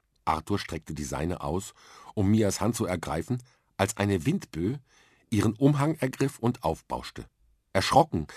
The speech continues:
machte Mia einen Schritt zur Seite. Womöglich wäre sie ins Wasser gefallen, wenn Arthur nicht so schnell reagiert hätte. Mit beiden Händen fasste er nach ihr und einen Lidschlag später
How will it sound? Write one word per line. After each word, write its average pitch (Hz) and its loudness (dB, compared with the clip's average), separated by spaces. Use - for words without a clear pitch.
machte 98 4
Mia 110 6
einen 101 0
Schritt - -6
zur 120 0
Seite. 82 -4
Womöglich 104 0
wäre 110 0
sie 90 -2
ins 78 -4
Wasser 101 -2
gefallen, 78 -4
wenn 90 -2
Arthur 90 -4
nicht 90 -4
so 90 -4
schnell 95 -2
reagiert 92 -4
hätte. - -14
Mit 180 -2
beiden 170 6
Händen 104 0
fasste - -2
er 107 0
nach 120 -4
ihr 151 0
und 110 0
einen 190 0
Lidschlag 131 -2
später 95 -4